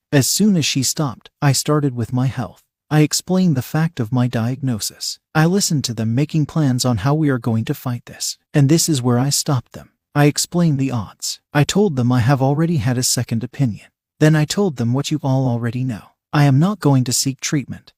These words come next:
I am going to let nature take its course. We spent the next hour to an hour and a half arguing. My daughter left the room a few times. Sarah had to go get her. While they were gone, Steve, my son, and I had a heart-to-heart. They understand where I'm coming from.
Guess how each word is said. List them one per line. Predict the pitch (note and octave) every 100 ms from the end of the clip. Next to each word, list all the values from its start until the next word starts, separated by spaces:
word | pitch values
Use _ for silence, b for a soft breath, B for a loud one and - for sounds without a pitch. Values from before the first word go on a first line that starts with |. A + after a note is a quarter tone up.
| _
I | - D3
am | C#3+
going | D#3+ D#3+
to | C#3+
let | D3 D#3 D#3+
nature | D3+ D#3+ A#2+ G#2+
take | A2+ -
its | B2+ -
course. | - A#2+ - - - -
We | D3
spent | - F3+ E3
the | C#3+
next | D#3 G#3+ -
hour | D3 A#2 G#2
to | - C3+
an | D3
hour | C3+ C3+
and | C#3+ B2
a | A2+ C3+
half | B2 -
arguing. | B2 G#2+ F#2 - _ _ _ C#3
My | C#3+
daughter | C#3+ F#3 F3+ C3
left | B2 -
the | C#3
room | A#2+ B2+ C3+
a | C3
few | - C3+
times. | - A#2 - - - - -
Sarah | - F#3 F3+ C#3+
had | C#3 C3+
to | C#3+
go | B2+
get | B2 B2 G2+
her. | G#2+ - _ _
While | C#3 C#3+
they | D#3+
were | E3 D#3
gone, | B2 D3+ A2+ - -
Steve, | - E3 E3+ E3+ -
my | C#3 D3+
son, | - A2+ A2+ -
and | C#3+ C3
I |
had | A2 C3+
a | B2
heart-to-heart. | B2+ A2+ D3 A#2+ A2 - - _ _
They | D3+
understand | D#3+ F3+ F3 - F3 C#3 A2+
where | A#2+
I'm | C3 C#3
coming | C#3 B2 A2
from. | - G#2